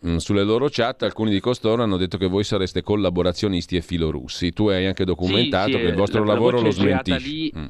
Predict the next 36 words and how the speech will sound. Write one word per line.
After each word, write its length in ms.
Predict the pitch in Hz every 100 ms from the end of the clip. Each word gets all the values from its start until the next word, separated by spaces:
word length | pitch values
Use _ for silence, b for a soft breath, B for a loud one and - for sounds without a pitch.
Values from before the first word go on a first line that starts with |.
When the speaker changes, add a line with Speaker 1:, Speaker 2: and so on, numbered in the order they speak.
| - 117 120
Speaker 2:
è 120 | 117
girata 260 | 110 127 -
sulle 180 | 127 127
chat, 300 | - 143 117
ma 100 | 107
anche 180 | 110 101
altrove, 380 | - 120 107
insomma, 300 | 101 - 98
una 100 | 98
voce 220 | 95 107 82
Speaker 1:
Mm. 40 |
Speaker 2:
che, 160 | 98 92
che, 160 | 95 -
che 80 | -
si 80 | -
diffusa 300 | _ - 104
molto, 420 | 104 107 - 120 - b b b b b
eh, 1200 | 135 127 113 107 104 104 104 101 101 101 98 98 -
in 160 | 143 139
concomitanza 720 | 135 110 139 156 101 113 139
appunto 360 | 117 - 104 107
con 180 | 110 104
la, 140 | 98
con 140 | - 98
il 60 |
riti-, 260 | 101 - 104
con 160 | 110
il 60 | 98
solito, 260 | - 107 101
con 120 | 110
la 40 |
sospensione 500 | 107 - 131 123 117
del 120 | 107
nostro 320 | 101 98 95 104
accredito 440 | - 98 90 92
militare. 560 | 95 90 95 87 92